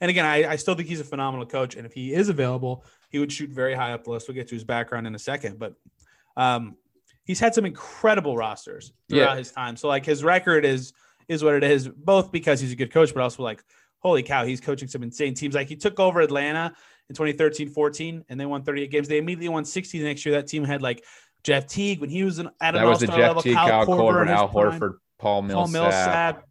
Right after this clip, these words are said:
Speaker 2: Uh,
Speaker 1: um,
Speaker 2: who am I
Speaker 1: Damari
Speaker 2: missing?
Speaker 1: Carroll was really good for those
Speaker 2: Damari
Speaker 1: teams.
Speaker 2: Carroll, yeah, that was the five.
Speaker 1: Yeah, that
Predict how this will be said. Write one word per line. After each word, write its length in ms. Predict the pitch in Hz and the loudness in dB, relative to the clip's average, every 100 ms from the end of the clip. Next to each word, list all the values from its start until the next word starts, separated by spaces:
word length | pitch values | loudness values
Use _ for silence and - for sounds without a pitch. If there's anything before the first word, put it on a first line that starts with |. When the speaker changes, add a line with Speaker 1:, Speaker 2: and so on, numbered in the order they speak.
| _ | _
Speaker 2:
Uh, 80 | 151 | -6
Speaker 1:
um, 320 | 143 160 190 | -4 -4 -4
Speaker 2:
who 80 | 139 | -2
am 60 | |
I 60 | 170 | 2
Speaker 1:
Damari 140 | 165 | 2
Speaker 2:
missing? 160 | - - | 0 -2
Speaker 1:
Carroll 320 | 165 175 175 | 2 4 4
was 160 | 170 156 | 2 0
really 220 | 160 160 | -2 -2
good 180 | 156 156 | -4 -4
for 120 | - | -4
those 200 | 151 147 | -4 -2
Speaker 2:
Damari 220 | 101 98 92 | 2 4 4
Speaker 1:
teams. 100 | 98 | 2
Speaker 2:
Carroll, 260 | 85 78 | 2 2
yeah, 280 | 76 78 71 | 0 -2 -2
that 100 | 78 | -6
was 140 | 80 | -8
the 60 | - | -10
five. 180 | - 76 | -6 0
Speaker 1:
Yeah, 180 | 147 127 | 0 2
that 280 | 139 151 | 2 0